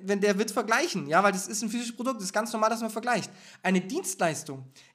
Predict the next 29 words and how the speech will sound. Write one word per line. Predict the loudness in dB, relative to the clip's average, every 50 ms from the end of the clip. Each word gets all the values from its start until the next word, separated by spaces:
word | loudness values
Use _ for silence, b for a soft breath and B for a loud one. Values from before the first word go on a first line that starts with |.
| B
ist | -2 -2 0 0 -2 -6 -8 -14 _ -8
nicht | -2 2 2 2 2 2 -2 -6
vergleichbar. | -8 -8 -4 -2 0 0 -2 -2 -6 -6
Natürlich | -6 -4 -2 0 0 0 0 -2 -8
kann | -8 -6 -4 -2
man | -2 -2 -2
vergleichen. | -2 -4 -4 -2 -2 -2 -2 -4 -8 -12 -14 B B B B B
Es | B -6 -4 -2
gibt | -4 -4 -4 -4 -6 -4
einen | -4 -2 0
Videokurs | 0 0 0 0 2 2 2 2 2
zum | 0 -2 0
Thema | 0 0 -2 -2
Fitness, | -2 -2 -4 -2 -2 -2 -2 -2 -2 -4 -6 -4
gibt's | -4 -4 -2 0
ja | 2 4
auch | 4 4 2
mehrmals, | 2 0 0 0 0 -4 -4 -6 -10 B B B B B B B
aber | 2 4 4 4
doch | 4 4
nicht | 4 2 2 2
von | 0 0
derselben | 0 2 4 4 4 4 2
Person. | 0 0 0 2 2 2 0 -2 -6 -12 -18 _ _ _ _ _ _ _ _ _ _ -20 -20 -18 -12
Die | -6 -6 -2
Person | 0 2 0 2 2 2 2 4 4 4 4 2 B B B B B -4
ist | -2 -2 -2 2 0
doch | 0 0 0 0
das, | 2 2 2 2 -2 -10